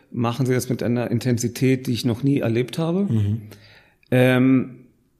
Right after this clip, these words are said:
Speaker 1: weil es gibt einen Nachholbedarf und es gibt immer die Angst, wie lang geht es?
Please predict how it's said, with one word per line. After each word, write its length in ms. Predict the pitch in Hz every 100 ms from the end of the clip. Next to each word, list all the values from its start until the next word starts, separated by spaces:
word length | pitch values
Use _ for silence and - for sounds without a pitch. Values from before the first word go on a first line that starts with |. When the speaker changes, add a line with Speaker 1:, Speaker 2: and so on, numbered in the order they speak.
| _ _ _ _ _ _ _ _ _ _
Speaker 1:
weil 240 | 110 117 123
es 80 |
gibt 200 | 165 -
einen 80 | 131
Nachholbedarf 840 | 117 160 - 190 175 180 185 233 - - - _ _ _ _ _ -
und 160 | 143
es 140 | 147 -
gibt 200 | 147 156
immer 200 | 151 139
die 160 | 143
Angst, 460 | 123 160 165 - -
wie 120 | 127
lang 200 | 135 135
geht 200 | 117 123
es? 280 | 107 -